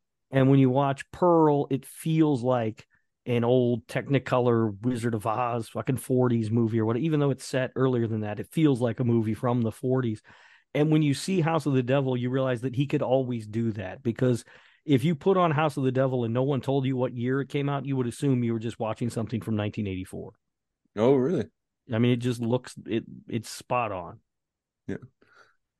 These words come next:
Speaker 2: Hmm. Was The Sacrament good?
Speaker 1: The
Speaker 2: Was it
Speaker 1: Sacrament is pretty good. Um, it's the least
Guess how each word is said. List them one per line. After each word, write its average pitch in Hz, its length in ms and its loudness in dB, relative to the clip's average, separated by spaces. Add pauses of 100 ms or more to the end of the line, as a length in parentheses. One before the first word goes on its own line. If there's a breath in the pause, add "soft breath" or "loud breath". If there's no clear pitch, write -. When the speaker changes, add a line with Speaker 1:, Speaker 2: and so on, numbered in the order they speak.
(320)
Speaker 2:
Hmm. 90 140 -6 (280)
Was 98 140 -2
The 101 80 2
Sacrament 131 720 0
good? 156 220 2 (580)
Speaker 1:
The 175 60 2
Speaker 2:
Was 160 80 6
it 240 40 8
Speaker 1:
Sacrament 233 300 4
is 160 100 0
pretty 156 200 2
good. 123 420 2
Um, 139 320 0
it's 151 180 -4
the 147 140 -2
least 135 540 -6